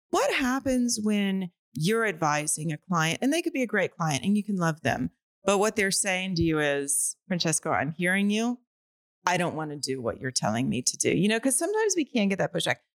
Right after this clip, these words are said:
"I don't like the architecture. I don't want to, you know, I don't want to go this route. This is too big. This is too small." How do you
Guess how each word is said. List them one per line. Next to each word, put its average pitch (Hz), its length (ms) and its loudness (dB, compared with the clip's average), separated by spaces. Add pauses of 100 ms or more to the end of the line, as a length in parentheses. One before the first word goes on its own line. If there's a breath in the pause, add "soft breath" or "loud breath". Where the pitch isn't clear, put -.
(140)
"I 160 100 2
don't 143 180 0
like 156 200 0
the 208 120 2
architecture. 180 760 0
I 160 100 0
don't 160 280 -2
want 175 200 -2
to, 170 360 2
you 165 80 -2
know, 160 80 2
I 151 100 2
don't 165 160 0
want 180 140 0
to 202 80 -2
go 170 160 0
this 165 180 -2
route. 147 300 0
This 175 220 0
is 202 120 -2
too 208 180 0
big. 160 240 0
This - 180 -2
is 165 140 -2
too 170 180 -4
small." 147 680 -2 (920)
How 381 340 0
do 453 160 -8
you 277 600 -2